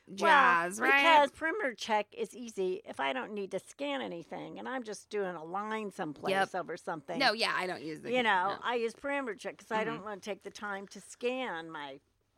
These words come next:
Speaker 1: pillow
Speaker 2: Yes.
Speaker 1: top.
Speaker 2: Okay, so that's what you do on the Destiny. Now, you know what the Solaris has that the Destiny doesn't have is a projector.
Speaker 1: Yeah.
Speaker 2: So that's
Speaker 1: That's
Speaker 2: what
Speaker 1: right.
Speaker 2: the Solaris has.
Speaker 1: That's right.
Speaker 2: Now, this isn't, you know,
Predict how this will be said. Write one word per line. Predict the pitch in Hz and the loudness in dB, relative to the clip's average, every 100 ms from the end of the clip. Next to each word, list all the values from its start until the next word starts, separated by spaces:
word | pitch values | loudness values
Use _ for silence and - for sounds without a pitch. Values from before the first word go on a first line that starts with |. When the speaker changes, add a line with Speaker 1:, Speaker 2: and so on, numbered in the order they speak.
| - | -10
Speaker 1:
pillow | - 147 | -4 0
Speaker 2:
Yes. | 165 - | 0 0
Speaker 1:
top. | - 92 123 - _ - _ - | -2 -8 -10 -16 _ -20 _ -4
Speaker 2:
Okay, | 233 233 156 - | 0 2 0 0
so | - | -2
that's | 240 269 294 | 4 4 4
what | 294 | -2
you | 269 | -4
do | 254 | -2
on | 247 | -2
the | 226 | -2
Destiny. | 220 - 196 | -4 -4 -8
Now, | - 208 | -4 -4
you | 170 214 | -4 -6
know | |
what | 214 185 | -4 -4
the | 202 | -6
Solaris | 190 185 180 180 185 - | -2 2 4 4 0 -4
has | 160 139 139 - - - - _ _ - | -6 -6 -8 -8 -8 -10 -16 _ _ -10
that | 175 | -4
the | 165 | -2
Destiny | 175 - 170 | -2 -4 -6
doesn't | 156 156 | -6 -8
have | 147 151 190 - | -8 -10 -12 -12
is | - 185 | -8 -8
a | 170 | -8
projector. | 185 151 156 - - 226 _ _ _ _ _ _ _ | -10 -10 -12 -14 -16 -16 _ _ _ _ _ _ _
Speaker 1:
Yeah. | - - 147 - _ | -14 -14 -14 -18 _
Speaker 2:
So | - 160 | -6 2
that's | 196 240 277 - | 4 6 4 2
Speaker 1:
That's | 285 | 0
Speaker 2:
what | 269 | 0
Speaker 1:
right. | |
Speaker 2:
the | 254 254 | 0 -4
Solaris | - 220 214 233 254 247 208 202 - | 0 2 2 6 8 8 4 2 -4
has. | 156 143 151 170 | -4 -4 -4 -6
Speaker 1:
That's | - - | -14 -18
right. | - | -8
Speaker 2:
Now, | 311 302 | -4 -2
this | 403 - | -2 -2
isn't, | 403 359 262 240 _ _ _ | -4 -4 -8 -8 _ _ _
you | 240 269 | -6 0
know, | 269 | 0